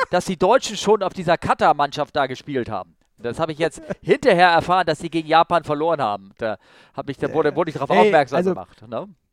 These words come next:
Speaker 2: bevor wir allzu wild beschimpft werden, ich weiß, dass die V F B und nicht F C S heißen.
Speaker 1: Ach so,
Speaker 2: Aber
Speaker 1: okay.
Speaker 2: es interessiert mich ein Scheißdreck.
Speaker 1: Ja,
Speaker 2: Also ich
Speaker 1: okay, gut, alles klar.
Speaker 2: <laughs>
Speaker 1: Und
Speaker 2: absoluter
Speaker 1: ich,
Speaker 2: Fußballhasser.
Speaker 1: ich weiß es sowieso nicht. Mea culpa, immer culpa.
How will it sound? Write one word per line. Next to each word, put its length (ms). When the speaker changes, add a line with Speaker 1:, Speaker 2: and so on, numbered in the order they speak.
Speaker 2:
bevor 320
wir 160
allzu 480
wild 280
beschimpft 500
werden, 220
ich 140
weiß, 280
dass 140
die 100
V 280
F 180
B 240
und 100
nicht 220
F 160
C 200
S 160
heißen. 340
Speaker 1:
Ach 80
so, 200
Speaker 2:
Aber 220
Speaker 1:
okay. 80
Speaker 2:
es 40
interessiert 420
mich 180
ein 80
Scheißdreck. 560
Speaker 1:
Ja, 120
Speaker 2:
Also 120
ich 40
Speaker 1:
okay, 200
gut, 160
alles 160
klar. 140
Speaker 2:
<laughs> 20
Speaker 1:
Und 60
Speaker 2:
absoluter 240
Speaker 1:
ich, 100
Speaker 2:
Fußballhasser. 840
Speaker 1:
ich 200
weiß 220
es 100
sowieso 320
nicht. 160
Mea 260
culpa, 280
immer 220
culpa. 300